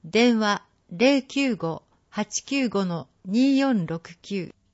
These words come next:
長崎県薬務行政室で検索。消費生活相談は、消費者ホットライン一八八へ。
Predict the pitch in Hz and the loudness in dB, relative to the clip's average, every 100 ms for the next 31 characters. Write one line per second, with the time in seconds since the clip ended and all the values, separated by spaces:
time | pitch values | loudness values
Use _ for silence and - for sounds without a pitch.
0 | _ _ _ _ _ 226 269 269 285 - | _ _ _ _ _ 0 0 0 -4 -4
1 | - 196 180 151 - 185 - 277 285 254 | -8 -6 -6 -8 -6 -6 -2 0 0 2
2 | 269 262 269 262 254 - - 160 156 165 | 0 0 0 0 -2 -8 -10 -8 -8 -6
3 | 185 - 175 - 170 - _ _ _ _ | -6 -8 -10 -10 -12 -12 _ _ _ _
4 | _ _ _ _ _ _ _ _ _ _ | _ _ _ _ _ _ _ _ _ _
5 | - - 269 311 254 - 277 277 262 262 | -18 2 4 4 0 0 2 2 0 -4
6 | - 254 247 214 202 190 180 175 - _ | -4 0 2 0 -2 -4 -4 -6 -8 _
7 | _ _ - 262 294 269 - 202 170 196 | _ _ -2 2 4 2 -2 -2 0 -4
8 | - - 240 240 220 180 147 - _ 170 | -4 0 2 4 2 -2 -8 -14 _ -14
9 | - 269 240 262 - 196 175 190 - 202 | -4 -2 0 -2 -4 -6 -6 -8 -8 -8
10 | 143 | -8